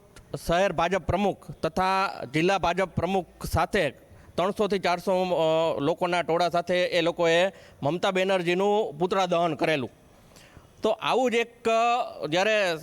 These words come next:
આપણે ચૂંટણીના માહોલમાં હતા ત્યારે, અ, પરસોત્તમ રૂપાલા દ્વારા જે કાંઈ ટિપ્પણી કરવામાં આવેલી હતી અને ત્યારબાદ ક્ષત્રિય સમાજ દ્વારા એક પુતળા દહનનો કાર્યક્રમ કરવા લ-, કરવામાં આવેલો હતો.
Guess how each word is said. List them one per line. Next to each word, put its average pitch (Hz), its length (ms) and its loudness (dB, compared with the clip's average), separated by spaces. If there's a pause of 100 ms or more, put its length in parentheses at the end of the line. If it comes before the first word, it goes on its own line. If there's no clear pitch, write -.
આપણે 196 240 -2
ચૂંટણીના 196 500 0
માહોલમાં 190 440 2
હતા 190 200 0
ત્યારે, 175 380 2
અ, 135 720 0
પરસોત્તમ 190 420 -2
રૂપાલા 185 460 0
દ્વારા 175 280 2
જે 175 160 0
કાંઈ 175 320 0
ટિપ્પણી 170 360 -2
કરવામાં 170 400 2
આવેલી 160 240 2
હતી 151 280 -2 (420)
અને 165 160 0
ત્યારબાદ 190 420 0
ક્ષત્રિય 196 360 0
સમાજ 190 260 -2
દ્વારા 185 400 0 (580)
એક 180 120 -4
પુતળા 202 280 2
દહનનો 196 480 2
કાર્યક્રમ 180 440 0
કરવા 180 260 0
લ-, 165 240 0
કરવામાં 175 500 0
આવેલો 165 200 2
હતો. 143 220 -2